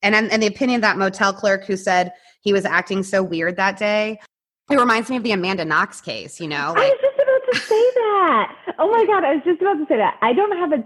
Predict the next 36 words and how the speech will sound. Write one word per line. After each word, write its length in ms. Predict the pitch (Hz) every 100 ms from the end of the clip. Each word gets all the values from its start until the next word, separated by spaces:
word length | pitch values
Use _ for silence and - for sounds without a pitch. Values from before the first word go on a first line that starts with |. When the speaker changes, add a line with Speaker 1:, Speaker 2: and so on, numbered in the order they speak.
| -
Speaker 2:
ton 200 | 208 220
of 80 | 226 - -
true 220 | 202 190
crime, 600 | 220 - 170 170 180 185 190
like, 160 | 175
experience 600 | - 180 - 180 175 165 -
at 140 | 175
all, 220 | - 156 170
but 100 | 170
I 80 |
did 240 | 175 196 190
read 220 | 247 254
that 200 | 262 180
book 200 | 185 190 - -
and 160 | 180
watch 140 | 180 185
the 60 | 202
Netflix, 340 | 151 - 208 220 -
and 140 | 214
they 240 | 208 190 -
cling 360 | - 226 240 226
so 100 | 208
much 180 | 185 180 -
to 80 | 208
how 200 | 190 175 -
she 320 | - 180 175 170 _ _ -
responded, 720 | 202 196 - 175 165 214 254
which 220 | 285 233 - _ _ _ _ -
I've 280 | 269 339 359
not 280 | 285 208
been 180 | 190 202
in 140 | 196 170
a 80 |
ton 260 | 170 196 170
of 120 | 185 -
traumatic 580 | - 175 143 147 135